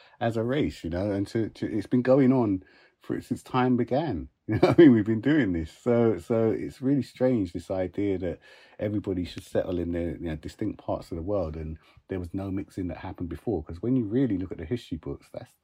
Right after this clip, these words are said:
absolute rubbish. That wasn't going on. I remember going to Kenya, uh, and we went to Mombasa and we visited a museum, and they had, um, uh, crockery and pots and bowls and stuff that had come from China.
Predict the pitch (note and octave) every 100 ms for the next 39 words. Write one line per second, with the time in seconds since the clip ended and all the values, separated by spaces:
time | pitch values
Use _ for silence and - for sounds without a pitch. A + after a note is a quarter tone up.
0 | - - - - G#2 G2+ D3+ - - -
1 | _ _ _ _ - B2 B2+ A#2+ A#2 A2+
2 | B2+ C#3 C#3+ G2+ B2 B2+ B2 A#2+ - -
3 | C3+ C#3+ F2+ D#2 - - - - - F#2
4 | F#2+ F#2+ F2 - F2+ F#2+ G#2 F2+ G2+ G2
5 | F#2 A2+ A#2 F2 D#2 - _ _ _ -
6 | F2+ F2+ G#2+ G#2 F2+ F2 F#2 F#2 A2+ A2
7 | D#2+ E2 G2 G2 A2+ G#2+ G#2+ F2 - F#2+
8 | F#2 F2+ - - F2+ E2+ E2 - - _
9 | - - D#3 - A2+ F2+ D#2+ D2+ D2 -
10 | - - - - - F#2 E2+ F2+ C#3+ C#3
11 | A#2 F#2+ - F#2 - - - C#3+ D3 D3+
12 | C#3 F#3 G#3 C#3+ D2+